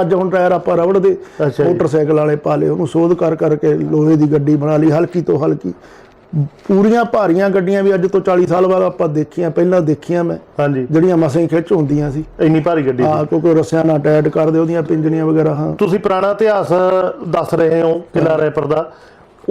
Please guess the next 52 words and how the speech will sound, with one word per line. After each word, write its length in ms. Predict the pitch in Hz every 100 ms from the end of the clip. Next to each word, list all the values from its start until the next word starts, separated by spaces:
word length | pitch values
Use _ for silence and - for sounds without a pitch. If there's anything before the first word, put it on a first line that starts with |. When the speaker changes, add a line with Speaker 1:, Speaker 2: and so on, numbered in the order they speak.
| 214
Speaker 2:
ਉਦੋਂ 440 | 233 254 254 254 254 - - _ -
ਕੋਈ 240 | - 233 240
ਐਂ 240 | 220 226 190
ਯਾਦ 300 | 180 196 233
ਆ 40 |
ਵੀ 120 | 233 -
ਕਿਹੜੇ 260 | - 277 302
ਬੰਦੇ 260 | 226 214
ਉਦੋਂ, 400 | 214 202 202 196 190 - -
ਮੰਨ 200 | 170 165
ਲਓ, 140 | 170
ਇਲਾਕੇ 380 | 170 165 160 175
ਦੇ 120 | 165
ਜਾਂ, 280 | 165 165 165
ਅਹ, 720 | - - 196 175 156 151 147
ਰੱਥ 140 | 151 156
ਲੈ 160 | 160
ਕੇ 180 | 151 160
ਆਉਂਦੇ 260 | 151 151 147
ਸੀ, 220 | 139 143 - -
ਜਾਂ 140 | 165
ਪਹਿਲੀ 340 | 180 269 269 262
Speaker 1:
ਰੱਥ 100 | 208
Speaker 2:
ਵਾਰੀ 140 | 202
ਫਿਰ? 120 | 190
Speaker 1:
ਤਾਂ 140 | 208 247
ਮਤਲਬ 280 | 240 247
ਜਿਵੇਂ 280 | 254 247 247
ਰੱਥ 260 | 226 196 202
ਵਾਲੇ 160 | 220
ਜਾਂ 120 | 220 226
ਪਿੰਡਾਂ 380 | 220 214 233
ਦੇ, 80 | 240
ਆਪਣੇ 300 | 233 226 247
ਹੀ 60 | 247
ਪਿੰਡਾਂ 340 | - 233 233
ਦੇ 80 | 240
ਪੰਜ 240 | 226 226
ਸੱਤ 200 | 202 220
ਪਿੰਡਾਂ 320 | 214 220 220 214
ਦੇ 60 |
ਬੰਦੇ 300 | 196 190 190
ਸੀ। 160 | 196 240
ਹੌਲੀ 200 | 185 202
ਹੌਲੀ 160 | 202
ਜਾਂ 140 | 214 220
ਬੈਲ 280 | 165 170 185
ਗੱਡੀਆਂ 320 | 220 233 233
ਭੱਜੀਆਂ, 340 | 240 190 214
ਜਿਵੇਂ 200 | 208 208
ਹੁਣ, 160 | 208 208
ਅਹ, 520 | 208 - - - -